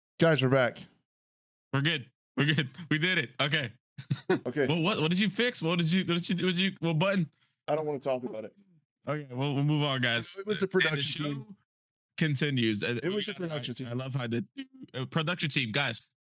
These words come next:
Speaker 2: step
Speaker 1: They,
Speaker 2: up.
Speaker 1: they screwed up.
Speaker 2: Enough.
Speaker 1: Um, I had my,
Speaker 2: Hold on,
Speaker 1: uh, I
Speaker 2: it's
Speaker 1: had my
Speaker 2: okay.
Speaker 1: microphone set as my, uh, stream mix, and that includes, uh, the web browser, and it was getting feedback from the Video Ninja website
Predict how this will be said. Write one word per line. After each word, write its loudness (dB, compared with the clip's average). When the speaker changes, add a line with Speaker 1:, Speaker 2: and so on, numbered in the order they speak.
Speaker 2:
step 0
Speaker 1:
They, 4
Speaker 2:
up. 0
Speaker 1:
they 4
screwed 4
up. -4
Speaker 2:
Enough. -12
Speaker 1:
Um, -4
I -8
had -4
my, 4
Speaker 2:
Hold 2
on, 0
Speaker 1:
uh, -2
I -6
Speaker 2:
it's -8
Speaker 1:
had 0
my 2
Speaker 2:
okay. -2
Speaker 1:
microphone 2
set 0
as 2
my, 2
uh, 2
stream 0
mix, -8
and -2
that 4
includes, -6
uh, 2
the -14
web -4
browser, -2
and -8
it -8
was -12
getting -8
feedback 0
from -4
the -2
Video -2
Ninja -2
website -2